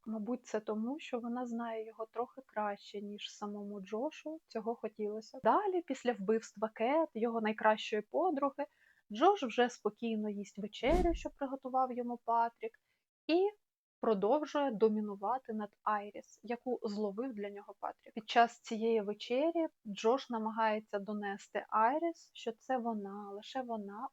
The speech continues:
у всьому винна. Це така типова аб'юзивна поведінка, яка, на жаль, дуже часто зустрічається в житті. Айріс каже, що не поведеться на це і знає про план Джоша. І тоді він починає розповідати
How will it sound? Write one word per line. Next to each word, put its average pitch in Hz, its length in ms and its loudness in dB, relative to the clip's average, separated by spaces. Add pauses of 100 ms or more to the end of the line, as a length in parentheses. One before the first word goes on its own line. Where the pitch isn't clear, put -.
у 202 80 -20
всьому 226 560 -10
винна. 208 400 -10
Це 370 100 8
така 240 280 0
типова 220 640 2
аб'юзивна 208 600 -4
поведінка, 233 640 -10
яка, 226 420 -2
на 214 160 -4
жаль, 208 300 -2
дуже 240 280 -8
часто 226 520 -8
зустрічається 220 800 -10
в 202 60 -14
житті. 214 500 -12
Айріс 311 380 8
каже, 233 400 4
що 220 300 -4
не 233 120 0
поведеться 240 640 6
на 311 200 -2
це 285 380 0
і 214 100 -4
знає 202 460 -2 (100)
про 285 100 4
план 262 340 2
Джоша. 254 500 0 (460)
І 311 60 0
тоді 277 280 2
він 277 160 0
починає 262 500 0
розповідати 262 720 2